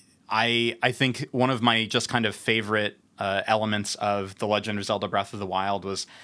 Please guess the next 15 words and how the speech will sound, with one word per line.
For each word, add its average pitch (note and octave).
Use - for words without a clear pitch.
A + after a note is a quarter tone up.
how D3
the, C#3
the B2
champions, A#2
uh, G2+
come B2+
together D#3
and, A#2
and G#2+
the G2+
kind A#2
of G2
bonds A#2
that A#2
form A2+